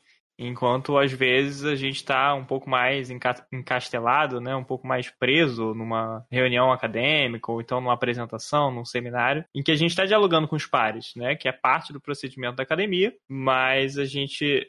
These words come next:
é, por vezes, deixa de lado essa, essa potencialidade de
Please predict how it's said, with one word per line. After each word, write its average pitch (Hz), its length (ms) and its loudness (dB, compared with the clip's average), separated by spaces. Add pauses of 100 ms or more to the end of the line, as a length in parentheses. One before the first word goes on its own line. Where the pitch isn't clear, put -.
(140)
é, 123 520 2
por 135 280 -4
vezes, 143 580 2
deixa 135 400 2
de 147 120 -2
lado 135 480 2
essa, 117 880 -4
essa 117 200 -4
potencialidade 127 1040 0
de 123 420 -4